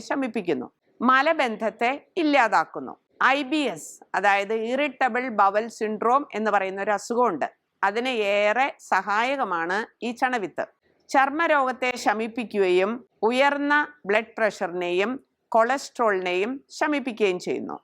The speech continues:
തലച്ചോറിൻ്റെ പ്രവർത്തനത്തെ ഈ ചണവിത്തിൻ്റെ ചൂർണം അല്ലെങ്കിൽ പൊടി ഉത്തേജിപ്പിക്കുന്നു.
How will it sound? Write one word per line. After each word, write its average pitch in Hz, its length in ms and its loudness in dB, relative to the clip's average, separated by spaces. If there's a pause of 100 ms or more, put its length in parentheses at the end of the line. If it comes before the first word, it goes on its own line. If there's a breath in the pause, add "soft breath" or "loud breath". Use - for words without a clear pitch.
(220)
തലച്ചോറിൻ്റെ 277 880 2
പ്രവർത്തനത്തെ 208 720 0 (520)
ഈ - 20 2 (160)
ചണവിത്തിൻ്റെ 180 680 -2 (240)
ചൂർണം 180 520 -2
അല്ലെങ്കിൽ 175 260 -6 (100)
പൊടി 170 240 0 (420)
ഉത്തേജിപ്പിക്കുന്നു. 196 800 -2